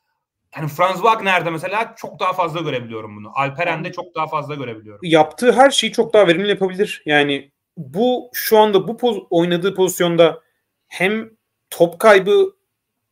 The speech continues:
Speaker 2: seviyesi çok makul bir durumda, hem bireysel verimi gayet iyi bir durumda, hem savunması iyi bir durumda. Bilmiyorum, bana bu-, yani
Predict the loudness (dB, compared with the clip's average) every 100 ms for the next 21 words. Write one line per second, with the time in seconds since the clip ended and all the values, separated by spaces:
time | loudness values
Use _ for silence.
0 | _ _ _ -2 2 2 0 -2 -2 2
1 | 2 0 -6 -6 -6 -4 0 0 -2 _
2 | -6 -2 0 2 4 4 2 -2 0 -2
3 | -4 _ _ _ -2 2 2 0 -4 -10
4 | -8 -8 -8 -2 0 -2 -6 _ _ _
5 | _ -4 -2 -2 -2 -2 -4 -6 -6 -6
6 | -4 -2 -2 0 0 2 2 2 0 -2
7 | _ _ _ _ _ _ _ _ _ _
8 | _ _ 2 2 2 -10 _ _ _ _
9 | -20 -20 _ _ _ _ _ -4 -4 -4